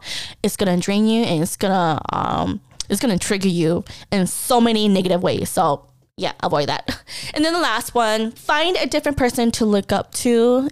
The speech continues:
And it can either be friends, coworker, people you follow, your significant others, anyone who is positive. You know, there are people that you meet who you look up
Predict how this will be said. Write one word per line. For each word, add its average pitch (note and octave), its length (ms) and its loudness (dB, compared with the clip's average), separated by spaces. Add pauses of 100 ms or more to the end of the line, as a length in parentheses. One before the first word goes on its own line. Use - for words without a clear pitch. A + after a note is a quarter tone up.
And G3+ 160 2
it A#3 80 -4
can - 160 -2
either A3+ 240 2
be F3 460 -2
friends, B3+ 800 0
coworker, A#3 600 4
people A3 320 0
you G#3+ 140 2
follow, G#3 680 2
your F#3 220 0
significant G3 580 -4
others, B3+ 500 2 (300)
anyone F4+ 440 4
who B3+ 120 4
is A3 180 2
positive. F3+ 760 -2 (580)
You D4 80 2
know, D4 100 4
there D#4 160 2
are F4+ 160 0
people A#3 580 0
that G3+ 200 -2
you G3+ 360 2
meet F#3+ 600 4 (160)
who G3 680 0
you G#3+ 220 2
look C4+ 240 0
up - 220 -8